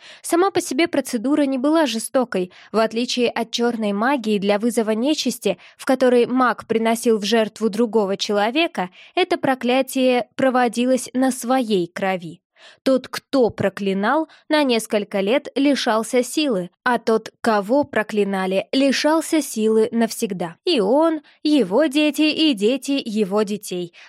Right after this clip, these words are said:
Хотя кто захочет связать себя узами брака с проклятым магом? Не просто же его прокляли. Какой здравомыслящий маг просто так добровольно лишится силы на несколько лет?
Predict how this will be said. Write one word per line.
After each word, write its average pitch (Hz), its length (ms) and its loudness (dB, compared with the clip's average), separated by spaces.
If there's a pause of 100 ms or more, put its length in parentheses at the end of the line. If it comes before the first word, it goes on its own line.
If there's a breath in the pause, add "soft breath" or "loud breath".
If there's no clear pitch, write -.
(100)
Хотя 294 380 0
кто 339 340 2
захочет 233 600 0 (220 loud breath)
связать 254 460 0
себя 226 380 0
узами 226 460 0
брака 220 600 0
с - 140 -12
проклятым 254 840 0
магом? 185 580 -2 (240)
Не 302 140 0
просто 294 400 0
же 262 140 0
его 233 240 2
прокляли. 202 600 -2 (220 soft breath)
Какой 349 320 2
здравомыслящий 240 840 0
маг 269 320 0 (200 loud breath)
просто 294 340 0
так 269 260 0
добровольно 233 640 0
лишится 254 520 0
силы 226 400 0
на 254 160 0
несколько 233 540 -2
лет? 311 340 0